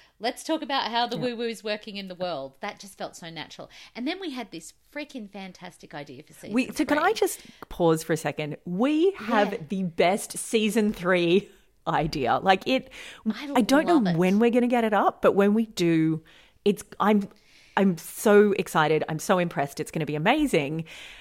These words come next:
Speaker 2: But that's only half of it, as we know now. Intention is
Speaker 1: Yeah.
Speaker 2: only half of it. Like, everything that's going on in the
Speaker 1: Desire.
Speaker 2: world, yeah, and
Speaker 1: <laughs>
Speaker 2: desire is only half of it.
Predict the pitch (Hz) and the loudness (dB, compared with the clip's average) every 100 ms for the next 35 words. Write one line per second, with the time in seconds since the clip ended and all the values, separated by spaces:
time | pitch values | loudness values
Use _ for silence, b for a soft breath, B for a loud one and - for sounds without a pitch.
0 | B B _ _ _ 233 240 254 285 214 | B B _ _ _ 2 4 4 4 2
1 | 175 156 156 165 - - - - - 170 | 0 0 2 2 0 -6 -8 -8 -4 0
2 | 190 185 165 170 131 123 180 175 185 202 | 2 2 2 2 0 -2 -2 -2 0 0
3 | 262 240 233 208 208 170 151 151 165 160 | 0 0 2 2 2 0 -4 -2 -4 2
4 | 220 - 196 175 202 202 190 262 320 330 | 2 2 -2 -2 0 0 0 6 4 6
5 | 254 233 233 240 240 190 165 151 165 220 | 6 6 6 6 6 6 6 6 6 4
6 | 339 226 208 226 175 151 185 208 220 254 | 4 2 4 2 0 0 0 0 0 -2
7 | 269 151 147 156 165 269 | -2 -2 -2 -4 -2 -2